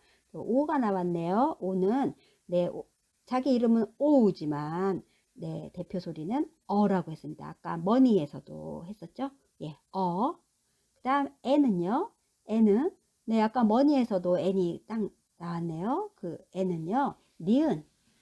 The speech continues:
니은인데요. 받침으로 할 땐 니은 받침이지만 느, 느 소리가 난다고 했어요. 중간에 있기 때문에 느.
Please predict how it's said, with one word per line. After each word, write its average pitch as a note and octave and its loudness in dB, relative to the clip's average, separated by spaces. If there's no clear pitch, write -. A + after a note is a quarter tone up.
니은인데요. G#3 2
받침으로 E4+ -4
할 B3+ 0
땐 A#3 0
니은 G#3+ 4
받침이지만 G3 -4
느, A3 6
느 A#3 6
소리가 E3+ 0
난다고 C#3+ -14
했어요. - -20
중간에 E3+ -6
있기 - -20
때문에 F3 -6
느. F3 0